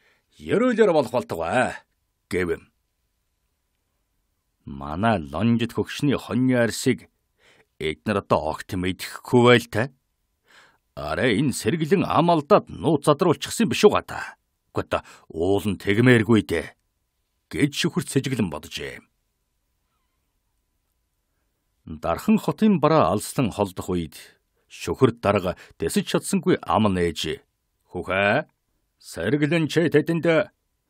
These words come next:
Лонжид өвгөний хонь монь гэж ямар нэг юм ярьчихаагүй байз?" "Яалаа гэж ярих вэ? Нэгдлийнхээ нэрийг хөөдөж яаж болох вэ? Харин та л царайгаан бараа ялгаж тэр үедээ золтой л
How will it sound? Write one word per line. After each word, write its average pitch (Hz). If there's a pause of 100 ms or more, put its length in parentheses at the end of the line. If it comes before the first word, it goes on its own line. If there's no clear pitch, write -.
(360)
Лонжид 117
өвгөний 165
хонь 170
монь 170
гэж 147
ямар 90
нэг 147
юм 170
ярьчихаагүй 113
байз?" 85 (1040)
"Яалаа 95
гэж 117
ярих 110
вэ? 120 (640)
Нэгдлийнхээ 123
нэрийг 139
хөөдөж 131
яаж 123
болох 101
вэ? - (380)
Харин 120
та 135
л 120
царайгаан 135
бараа 123
ялгаж 117 (260)
тэр 160
үедээ 143
золтой 143
л 82